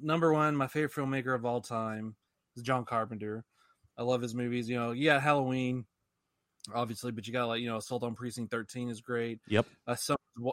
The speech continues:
Speaker 1: Someone's Watching Me and Elvis, the two T V movies he did in the seventies, at the end of the seventies, those are great movies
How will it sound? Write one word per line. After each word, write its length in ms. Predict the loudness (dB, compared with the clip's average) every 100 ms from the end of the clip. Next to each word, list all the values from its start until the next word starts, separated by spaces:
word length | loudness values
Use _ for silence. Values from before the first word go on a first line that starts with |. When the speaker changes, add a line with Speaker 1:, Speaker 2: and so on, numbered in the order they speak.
| -4
Speaker 1:
Someone's 420 | 0 2 4 4
Watching 460 | 6 6 6 0 2
Me 360 | 2 2 2
and 100 | 0
Elvis, 500 | 2 2 2 0 -2
the 100 | -8
two 200 | -6 -6
T 220 | -4 -6
V 120 | -4 -2
movies 380 | -2 -2 -4 -6
he 120 | -6
did 220 | -4 -4
in 40 |
the 80 | -6
seventies, 520 | -4 -6 -4 -6 -6 -8
at 120 | -8
the 100 | -6
end 100 | -6
of 80 | -6
the 60 |
seventies, 560 | -8 -8 -6 -6 -8 -8
those 260 | -8 -6 -8
are 60 |
great 280 | -10 -10 -8
movies 400 | -8 -8 -10